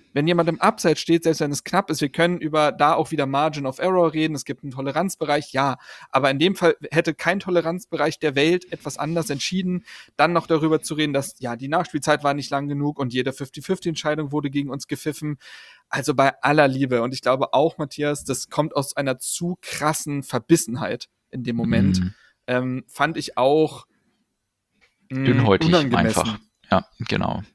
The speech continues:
Speaker 2: Ja,
Speaker 1: Ähm,
Speaker 2: also haben wir auch in
Speaker 1: ja.
Speaker 2: Darmstadt schon erlebt. Ich konnte ihn auch dreimal in Summe interviewen. Also er ist ein sehr, sehr, ähm, sensibler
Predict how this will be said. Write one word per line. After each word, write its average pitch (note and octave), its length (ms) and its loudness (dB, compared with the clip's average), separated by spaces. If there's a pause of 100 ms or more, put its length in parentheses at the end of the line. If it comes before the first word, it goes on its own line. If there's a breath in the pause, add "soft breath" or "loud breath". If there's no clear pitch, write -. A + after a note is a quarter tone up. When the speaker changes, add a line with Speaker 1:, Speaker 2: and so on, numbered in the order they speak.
(680 loud breath)
Speaker 2:
Ja, G2+ 140 6
Speaker 1:
Ähm, A#2+ 140 -2
Speaker 2:
also G#2 160 4
haben G#2 100 6
wir G#2 120 6
auch G#2+ 180 2
in A#2 60 6
Speaker 1:
ja. G2 100 6
Speaker 2:
Darmstadt G#2+ 320 4
schon G#2 320 6
erlebt. G2+ 420 4
Ich - 140 -4
konnte A2+ 260 2
ihn G2 140 4
auch G2 420 2 (580 loud breath)
dreimal G2+ 580 6
in F2 180 2
Summe G2+ 340 6
interviewen. G2+ 600 2
Also G2+ 200 4
er F#2+ 120 8
ist G#2 120 0
ein G2 320 6
sehr, G2+ 380 6
sehr, G#2 580 6
ähm, F#2+ 320 6
sensibler A#2+ 960 4